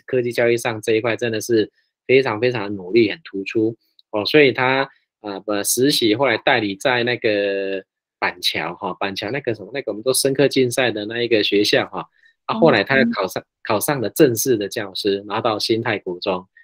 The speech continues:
Speaker 1: 然后呢，我相信他英文应该很好哈，因为，
Speaker 2: 嗯。
Speaker 1: 呃，要双语学分班拿到教育部的那个教师证哦，不简单，要B two。B two就是全民英检的中高级，我去考过一八，一塌糊涂，英检初级就，就过了，还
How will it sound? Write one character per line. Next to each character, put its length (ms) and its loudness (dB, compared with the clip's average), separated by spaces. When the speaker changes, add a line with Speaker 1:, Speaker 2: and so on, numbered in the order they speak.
Speaker 1:
然 120 -2
后 160 4
呢， 80 4
我 100 -6
相 140 4
信 140 4
他 80 0
英 160 4
文 80 4
应 60 0
该 100 2
很 200 -2
好 140 -8
哈， 260 -12
因 160 4
为， 80 2
Speaker 2:
嗯。 240 -10
Speaker 1:
呃， 340 2
要 140 4
双 160 2
语 120 2
学 220 4
分 140 4
班 100 4
拿 140 -2
到 120 2
教 220 2
育 100 2
部 200 0
的 100 0
那 160 -4
个 200 0
教 200 -4
师 180 -4
证 220 -2
哦， 160 -12
不 80 -4
简 220 -6
单， 100 -2
要 80 -2
B 180 4
two。 300 6
B 160 0
two 160 4
就 160 4
是 160 4
全 180 0
民 160 0
英 120 0
检 180 0
的 160 -4
中 240 -2
高 200 0
级， 300 -8
我 120 -2
去 120 0
考 220 0
过 320 6
一 80 4
八， 360 2
一 80 -2
塌 260 0
糊 160 2
涂， 360 -4
英 140 0
检 360 0
初 180 6
级 120 0
就， 320 0
就 140 0
过 260 2
了， 160 0
还 180 -4